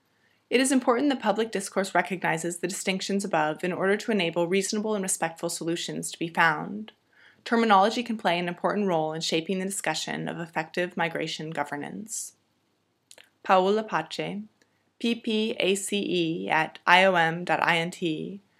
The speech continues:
Migration Health Promotion Coordinator for East Africa, International Organization for Migration, Kenya,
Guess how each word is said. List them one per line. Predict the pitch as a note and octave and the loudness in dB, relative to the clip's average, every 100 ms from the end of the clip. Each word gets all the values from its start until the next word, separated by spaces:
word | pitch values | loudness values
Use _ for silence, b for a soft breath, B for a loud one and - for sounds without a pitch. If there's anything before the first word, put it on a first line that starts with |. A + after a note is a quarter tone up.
| b b - | b b 0
Migration | G3+ G3+ G3+ A3 A#3+ | 2 4 2 2 0
Health | G#3 F#3 - | 0 -2 -4
Promotion | - F3+ F3+ - G3 | -4 -2 -2 -4 -4
Coordinator | F#3 D#3+ D#3+ D3 | -2 -2 -2 -4
for | D3+ D3 | -4 -4
East | E3 - | -2 0
Africa, | D#3 - - D3+ D3+ G3+ - b b b b | 0 -4 -4 -2 -2 -6 -14 b b b b
International | G#3 A3 G3+ F#3 - G#3 | -2 2 2 2 -2 -4
Organization | F#3 G3 F#3+ D#3 - E3 | -2 -2 -2 -4 -6 -8
for | F3 | -4
Migration, | F3 E3+ D3 D3+ C#3+ D#3 F3+ | -4 -2 -4 -4 -8 -10 -10
Kenya, | - F3 C#3+ D#3 G3 | -6 -4 -4 -6 -8